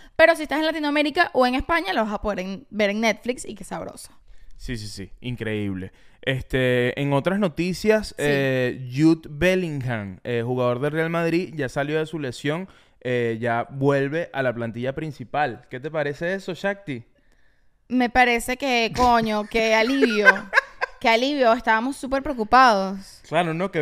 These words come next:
Speaker 1: Está,
Speaker 2: Belling-
Speaker 1: sí, repite otra vez.
Speaker 2: Jude Bellingham.
Speaker 1: Sí.
Speaker 2: Eh, ¿y, eh, qué te parece el tema de su lesión? Yo pensé que iba, iba a estar lesionado por más tiempo, que iba a estar sin jugar más
Speaker 1: No,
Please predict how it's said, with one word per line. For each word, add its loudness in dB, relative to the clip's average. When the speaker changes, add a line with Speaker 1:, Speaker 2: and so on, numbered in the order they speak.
Speaker 1:
Está, 2
Speaker 2:
Belling- -12
Speaker 1:
sí, -4
repite -4
otra -2
vez. -6
Speaker 2:
Jude -2
Bellingham. 0
Speaker 1:
Sí. -2
Speaker 2:
Eh, -20
¿y, -6
eh, -4
qué -8
te -10
parece -6
el -8
tema -8
de -8
su -12
lesión? -8
Yo -4
pensé -8
que -10
iba, -4
iba -6
a -8
estar -8
lesionado -8
por -10
más -8
tiempo, -8
que -12
iba -10
a -10
estar -10
sin -12
jugar -4
más 4
Speaker 1:
No, 4